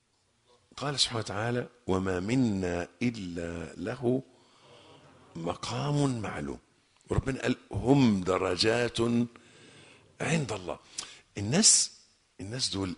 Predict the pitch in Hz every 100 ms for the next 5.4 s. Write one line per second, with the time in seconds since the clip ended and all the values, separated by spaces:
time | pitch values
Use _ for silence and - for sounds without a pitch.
0 | - 80 - 85 85 101 - 73 98 92
1 | 80 78 - - 78 73 - 107 85 92
2 | 120 - - 110 - - - - - -
3 | _ _ - 113 185 147 120 - 190 127
4 | 101 92 139 156 - - - - _ -
5 | - 190 143